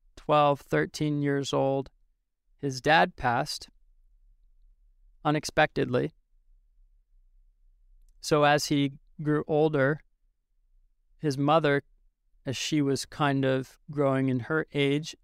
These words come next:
and capacity, couldn't continue the work that was required to facilitate this day-to-day labor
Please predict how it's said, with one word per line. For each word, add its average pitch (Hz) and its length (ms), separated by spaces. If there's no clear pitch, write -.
and 139 160
capacity, 156 680
couldn't 170 600
continue 147 880
the 143 120
work 139 500
that 147 100
was 139 160
required 143 640
to 147 120
facilitate 139 800
this 135 160
day-to-day 143 720
labor 139 560